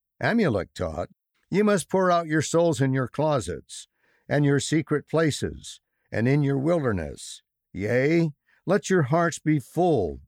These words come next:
drawn out in prayer unto him continually for your welfare, and also for the welfare of those who are around you." Alma chapter thirty-four, verses twenty-six through twenty-seven. Surely those who are around you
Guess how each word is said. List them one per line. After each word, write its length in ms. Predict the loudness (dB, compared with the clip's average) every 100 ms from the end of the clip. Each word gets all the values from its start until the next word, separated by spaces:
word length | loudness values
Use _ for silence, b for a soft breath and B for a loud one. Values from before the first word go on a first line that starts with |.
| -20 -8
drawn 280 | -2 0 2
out 180 | 2 2
in 140 | 0
prayer 360 | 0 0 0 0
unto 220 | -2 0
him 220 | 0 0
continually 720 | -2 -4 -2 -2 -2 -2 -4
for 180 | -4 -4
your 200 | -4 -4
welfare, 760 | -2 -2 -2 -2 -4 -4 -10 -14 _ _ _ -10
and 140 | -2
also 340 | 0 0 0 -2
for 160 | -2
the 100 | -2
welfare 560 | -2 0 -2 -2 -2 0
of 140 | 0
those 540 | 0 2 2 0 -4 -16 _ _
who 200 | -4 -2
are 240 | 0 0
around 400 | 0 0 0 0
you." 380 | 0 -2 -6 -12 -20 _ _ _ _ -6
Alma 300 | -2 -2 -2
chapter 420 | -2 -4 -4 -8
thirty-four, 880 | -4 -2 -2 -2 0 2 2 2 -4 _ _ _
verses 320 | -6 -4 -4 -4
twenty-six 640 | -2 -2 -2 -4 -6 -6
through 140 | -10
twenty-seven. 840 | -6 -6 -6 -4 -2 -2 -4 -12 -20 _ _ _ _ _ _ _ _ -6
Surely 360 | -2 2 2
those 380 | 2 2 2 2
who 140 | 0 2
are 200 | 4 2
around 380 | 2 0 -2 -2
you 380 | -2 -4 -6